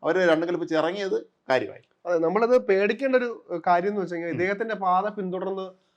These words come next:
Speaker 2: വേറെ ആൾക്കാർ വന്നാൽ അത് നമ്മുടെ സമൂഹത്തിന് വലിയ രീതിയിൽ അത് ബാധിക്കും.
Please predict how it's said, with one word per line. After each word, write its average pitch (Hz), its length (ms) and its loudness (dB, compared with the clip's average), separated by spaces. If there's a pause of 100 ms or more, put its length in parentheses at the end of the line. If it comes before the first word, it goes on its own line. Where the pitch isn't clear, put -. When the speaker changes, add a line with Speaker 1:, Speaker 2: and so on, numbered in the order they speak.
(240)
Speaker 2:
വേറെ 190 340 4
ആൾക്കാർ 180 460 2
വന്നാൽ 180 200 -2
അത് 180 180 -2
നമ്മുടെ 202 200 -6
സമൂഹത്തിന് 214 540 -4
വലിയ 196 260 0
രീതിയിൽ 247 220 -2
അത് 220 60 0
ബാധിക്കും. 143 360 0